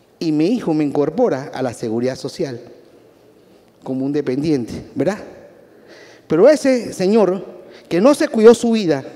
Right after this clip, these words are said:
que anduvo, vaya, en las alzas y las bajas, cuando llega al Seguro Social a tocar puerta, no tiene una enfermedad, tiene muchas enfermedades. Y entonces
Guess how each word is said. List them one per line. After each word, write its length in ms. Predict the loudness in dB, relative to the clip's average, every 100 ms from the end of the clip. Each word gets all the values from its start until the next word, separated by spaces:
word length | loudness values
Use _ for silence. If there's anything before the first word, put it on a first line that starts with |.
| -20 -20 -20 -20 -20 -20 -10
que 80 | -4
anduvo, 800 | 2 6 6 6 4 -2 -10 -14
vaya, 420 | -6 -2 0 -2 -8 -18 -20 -20 _ _ _ _ _ _ _ -6
en 200 | 0 0
las 120 | 0
alzas 320 | -4 -2 -2
y 60 | 0
las 160 | 0 -2
bajas, 400 | -6 -10 -16 -20 -20 _ _ _ _ -20 _
cuando 200 | -6 -4
llega 200 | -2 -2
al 80 | -2
Seguro 260 | -2 0 0
Social 300 | -2 -2 -4
a 80 | -4
tocar 280 | -4 -4
puerta, 400 | -2 -4 -4 -8 -10 -20 -20 -20 _ _ _ _ -2
no 140 | -2 2
tiene 220 | 4 4
una 160 | 4
enfermedad, 500 | 2 0 -2 -2 -6 -14 -20 -20 -20 -8
tiene 200 | -4 -2
muchas 360 | 0 0 0 -8
enfermedades. 760 | -6 -6 -4 -6 -8 -10 -16 -20 _ _ -20 -20 -12 -4
Y 100 | -2
entonces 380 | 2 2 2